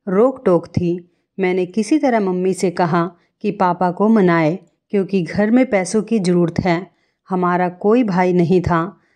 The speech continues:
जो करना था, मुझे ही करना था। जब मैं सब कुछ करने के लिए तैयार थी, तो पता नहीं उनको क्या परेशानी थी। हमारे स्कूल में एक अजीब तरीके का बच्चा आता था।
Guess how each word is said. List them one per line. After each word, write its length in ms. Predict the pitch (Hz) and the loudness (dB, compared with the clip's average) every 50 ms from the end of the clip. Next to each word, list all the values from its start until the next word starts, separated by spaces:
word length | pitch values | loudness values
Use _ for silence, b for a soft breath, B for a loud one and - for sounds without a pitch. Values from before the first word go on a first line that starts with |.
| _ _ - 185 | _ _ -8 -2
जो 180 | 175 196 196 | 0 0 0
करना 380 | 185 - 185 180 180 180 175 175 | 0 0 -2 0 0 0 0 -2
था, 280 | 175 175 185 196 226 233 _ _ _ _ _ - | -2 -2 -2 -2 -2 -4 _ _ _ _ _ -6
मुझे 260 | 214 208 214 196 240 | -4 -2 0 0 2
ही 220 | 254 247 - 277 269 | 0 2 2 0 0
करना 400 | 262 214 180 165 165 170 170 175 | 0 0 0 0 0 0 -2 -2
था। 360 | 170 - 175 160 165 180 170 b b b b b b b | -2 -2 -2 -2 -2 -4 -10 b b b b b b b
जब 160 | 175 196 196 | 0 0 0
मैं 200 | 190 190 190 185 | 2 0 0 -2
सब 260 | 175 - - 202 196 185 | -4 -4 -4 -4 -4 -4
कुछ 220 | - 220 208 208 | -4 -4 -4 -4
करने 360 | - - 196 185 185 185 185 | -2 -2 0 2 2 2 2
के 160 | 170 190 180 | 2 0 0
लिए 260 | 180 180 180 185 180 180 | 0 0 0 0 -2 -2
तैयार 340 | 180 - 175 170 180 208 | -2 -2 0 0 0 0
थी, 400 | 202 - - 185 180 196 202 b b b b b b - | -2 -2 0 0 0 0 -2 b b b b b b -8
तो 80 | 269 | -8
पता 340 | 254 262 220 220 214 254 262 | -6 -2 -2 -2 0 0 0
नहीं 280 | 254 220 202 196 214 208 | 0 0 0 0 0 0
उनको 400 | 214 202 185 185 185 180 196 185 | 2 2 2 2 2 0 -2 -4
क्या 220 | - - 202 208 | -2 -2 -2 -2
परेशानी 640 | 208 208 196 180 175 170 - 180 170 170 175 175 | 0 0 -2 -2 -2 -2 0 0 2 4 2 2
थी। 380 | 170 - 185 180 170 175 180 b b b b b b b | 2 0 0 0 0 -2 -4 b b b b b b b
हमारे 380 | - 190 185 185 185 185 185 185 | -4 -2 -2 0 0 0 0 -2
स्कूल 360 | 180 - - 196 190 185 185 | -4 -4 -2 0 0 2 2
में 280 | 180 180 180 202 220 b b b b b b - | 2 2 0 0 -2 b b b b b b -2
एक 220 | 240 254 254 - | 0 0 -2 -2
अजीब 520 | - - - 202 185 175 208 247 269 277 254 | -4 -2 0 0 0 2 2 0 0 0 0
तरीके 400 | 247 214 196 190 175 - 190 185 | 0 2 2 0 0 0 -2 -2
का 120 | 180 214 | 0 0
बच्चा 360 | 220 190 185 180 180 - 180 175 | 0 0 -2 -2 -2 -2 -2 0
आता 400 | - 180 175 170 160 170 170 170 | 0 0 0 0 0 0 -2 0
था। 400 | 170 - 170 160 160 196 - | 0 0 -2 -2 -2 -4 -10